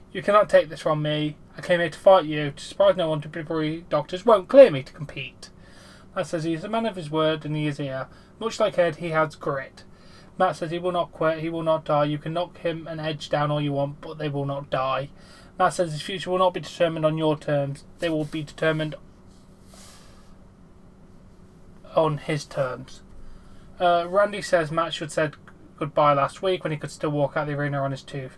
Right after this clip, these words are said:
feet. Matt gets on the apron. Randy, uh, is like, "What are you gonna do? You're a sitting duck. What happened if I R K O'd you ne-, right now?" Randy says, "You have balls, but no one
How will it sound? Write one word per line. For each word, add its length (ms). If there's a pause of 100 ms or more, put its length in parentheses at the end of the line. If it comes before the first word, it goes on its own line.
(420)
feet. 520 (520)
Matt 180
gets 220
on 60
the 100
apron. 300
Randy, 420 (520)
uh, 100
is 120
like, 220 (100)
"What 140
are 20
you 60
gonna 160
do? 160
You're 160
a 40
sitting 280
duck. 180
What 160
happened 80
if 80
I 100
R 200
K 320
O'd 80
you 160
ne-, 240
right 260
now?" 320 (880)
Randy 220
says, 180
"You 60
have 180
balls, 320
but 140
no 120
one 360